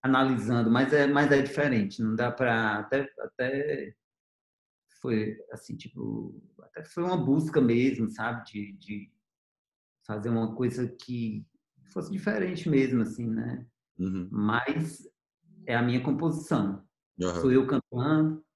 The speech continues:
Speaker 1: entendeu? Então, não tem como muito fugir desse, desse lado, né?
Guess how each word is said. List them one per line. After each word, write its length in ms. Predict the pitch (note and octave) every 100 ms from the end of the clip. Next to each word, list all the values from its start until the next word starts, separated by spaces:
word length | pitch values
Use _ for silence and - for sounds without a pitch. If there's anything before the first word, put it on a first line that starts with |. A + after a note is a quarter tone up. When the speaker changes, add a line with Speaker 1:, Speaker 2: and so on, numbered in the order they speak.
| _ -
Speaker 1:
entendeu? 280 | A#2+ A#2 C3+
Então, 300 | C3 C3+ C#3
não 200 | F3+ E3
tem 200 | D#3+ E3
como 300 | E3 D#3+ D#3 B2+
muito 760 | A#2+ A#2 - A2+ G2+ F#2+ - _ _ _ _ _ _ _ _ _ _ _ _ _ _ _ -
fugir 420 | D3 A#2 A2 B2
desse, 260 | A2+ -
desse 340 | F#2+ A#2 D3 D#3+
lado, 380 | C#3 A2+ G#2 A2
né? 340 | A2 D3+